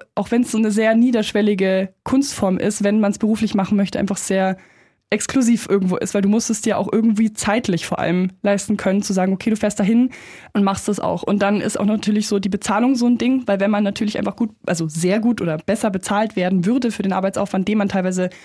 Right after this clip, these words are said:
für eine Tour hat, wie lange man unterwegs ist, musst du Texte schreiben, dann bist du nicht da, ähm, musst du da, äh, vielleicht auch irgendwie,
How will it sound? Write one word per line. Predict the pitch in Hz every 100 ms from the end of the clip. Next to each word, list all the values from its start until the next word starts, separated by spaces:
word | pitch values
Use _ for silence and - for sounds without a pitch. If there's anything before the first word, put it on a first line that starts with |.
| -
für | - 262
eine | 233
Tour | - 196 175
hat, | 180 -
wie | 214
lange | 202 190
man | 185
unterwegs | 190 196 185 -
ist, | 175 - -
musst | 185
du | 202
Texte | 208 -
schreiben, | - 180 180
dann | 190
bist | -
du | 196
nicht | -
da, | 170 180 - - - -
ähm, | 196 185 185 180
musst | - 196 -
du |
da, | 185 180 180
äh, | - 175 175 175 - -
vielleicht | 196 196
auch | 190
irgendwie, | 190 190 185 185